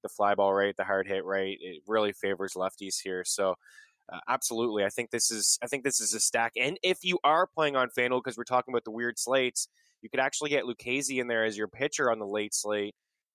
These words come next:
and that'll save you a bit of cash. You go seven three instead of nine six on Paxton. You know, Paxton's still an option, but then you can afford g-,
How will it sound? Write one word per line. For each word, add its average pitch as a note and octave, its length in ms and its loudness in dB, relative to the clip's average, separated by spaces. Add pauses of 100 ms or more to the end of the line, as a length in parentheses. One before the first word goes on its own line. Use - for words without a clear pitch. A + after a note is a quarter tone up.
and G#2+ 280 0
that'll A2+ 220 2
save A#2 220 0
you A#2 80 0
a G2+ 40 -2
bit A2+ 120 2
of G#2+ 80 -4
cash. A2+ 420 0
You - 60 -14
go G#2 80 -4
seven A2 360 0
three A2+ 300 -2
instead A2 240 -4
of G2+ 80 -4
nine G#2 260 0
six - 260 -4
on G2 100 -4
Paxton. D3 640 -4
You G#2 80 -10
know, F#2+ 100 -4
Paxton's - 300 -2
still F#2 160 -2
an F#2 60 0
option, A2 340 0
but B2+ 160 0
then A#2+ 140 0
you A#2+ 80 -4
can A#2 120 -4
afford A2+ 480 2
g-, - 80 2